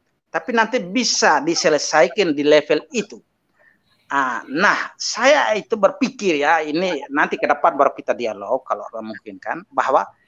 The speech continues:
seandainya kita itu semua ikut gaya ini, yang gaya magisterium, ini bukan gaya Katolik modern, bukan, sejak dari awal, magisterium itu sejak dari awal, termasuk misalnya kitab suci, setiap orang klaim mana,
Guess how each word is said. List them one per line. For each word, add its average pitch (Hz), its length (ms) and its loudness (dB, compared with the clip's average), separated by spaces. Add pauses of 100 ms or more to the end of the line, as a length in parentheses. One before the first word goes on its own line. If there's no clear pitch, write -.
(280)
seandainya 233 720 4
kita 175 480 -2
itu 165 160 -6
semua 202 640 4
ikut 147 320 0
gaya 190 480 4 (320)
ini, 170 400 -2 (480)
yang 156 240 4
gaya 160 240 6
magisterium, 156 720 0
ini 135 160 -4
bukan 156 320 2
gaya 131 360 2 (680)
Katolik 127 480 0
modern, 139 560 4
bukan, 285 400 2
sejak 175 300 0
dari 165 180 4
awal, 240 240 4
magisterium 143 720 0
itu 117 160 -12
sejak 156 320 -4
dari 170 160 2
awal, 233 380 2
termasuk 156 420 0
misalnya 170 480 -2
kitab 185 320 0
suci, 165 240 -10
setiap - 300 4
orang 233 180 8
klaim 196 240 4
mana, 190 300 4